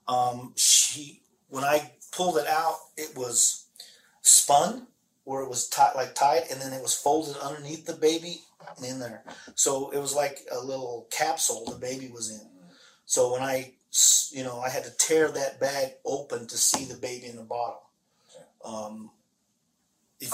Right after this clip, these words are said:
you would look in the tra-, you know, I, I looked in there, um, I was, when she told me, she goes, "Something," I looked, I said, "What are you talking about?" Because there was a clean liner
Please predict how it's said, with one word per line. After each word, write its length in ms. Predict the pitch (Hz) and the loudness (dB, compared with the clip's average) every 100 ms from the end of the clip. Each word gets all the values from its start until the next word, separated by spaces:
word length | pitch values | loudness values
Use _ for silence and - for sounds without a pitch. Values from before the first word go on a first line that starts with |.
| 151 | 0
you 100 | 143 | -2
would 120 | 131 | -6
look 280 | 135 190 180 | -2 -2 -2
in 80 | |
the 80 | 147 | -4
tra-, 180 | 131 143 131 | -4 -4 -4
you 80 | |
know, 80 | 135 | -6
I, 140 | 139 139 - | -4 -4 2
I 100 | 165 | 2
looked 280 | 165 151 - | 4 2 0
in 100 | 143 | -10
there, 460 | 135 131 131 127 - _ _ _ _ _ - | -6 -2 -2 -4 -12 _ _ _ _ _ -8
um, 540 | 127 127 120 117 113 _ _ _ - | -6 -4 -4 -8 -16 _ _ _ -6
I 80 | 123 | -6
was, 180 | 120 - 139 | -6 -12 -14
when 180 | 131 | -6
she 160 | 123 131 | -6 -4
told 280 | - 165 151 | 2 4 2
me, 120 | 113 | -8
she 100 | - | -10
goes, 100 | 120 | -4
"Something," 260 | 156 147 135 | -4 -4 -6
I 160 | 139 127 | -4 -4
looked, 280 | 127 151 143 | -2 -2 -2
I 40 | |
said, 200 | 131 131 | -4 -2
"What 80 | 151 | -4
are 20 | 156 | -4
you 60 | |
talking 360 | - 156 156 139 | 0 0 0 -6
about?" 240 | 123 - | -8 -10
Because 280 | 120 127 123 | -10 -6 -6
there 120 | 127 | -6
was 120 | 127 123 | -6 -8
a 60 | |
clean 340 | - 135 131 120 | -10 -10 -8 -8
liner 300 | 123 - | -6 0